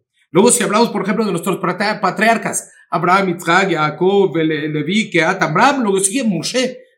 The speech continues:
también que era el, el gran profeta que hemos tenido, el gran gri-, guía y el hombre más humilde sobre la tierra de Israel. Eh, si seguimos un poquito más también,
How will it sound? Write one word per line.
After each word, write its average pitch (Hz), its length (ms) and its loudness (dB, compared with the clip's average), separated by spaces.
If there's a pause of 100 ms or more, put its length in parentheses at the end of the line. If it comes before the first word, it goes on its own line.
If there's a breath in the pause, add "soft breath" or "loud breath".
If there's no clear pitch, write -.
también 151 320 -2
que 156 100 2
era 202 220 2
el, 170 140 -2
el 120 180 -14
gran 135 180 -6
profeta 170 340 -4
que 170 80 -4
hemos 170 180 -4
tenido, 196 340 -2
el 139 80 -2
gran 156 320 -2
gri-, 170 340 -2
guía 208 460 -2 (200 soft breath)
y 143 120 -2
el 143 80 2
hombre 180 180 0
más 175 220 -2
humilde 190 320 0
sobre 135 220 -4
la 127 120 -10
tierra 147 220 -4
de 127 80 -6
Israel. 135 400 -8 (580 soft breath)
Eh, 117 300 -6
si - 160 -4
seguimos 175 320 -2
un 214 80 -4
poquito 170 260 -4
más 208 240 0
también, 180 480 0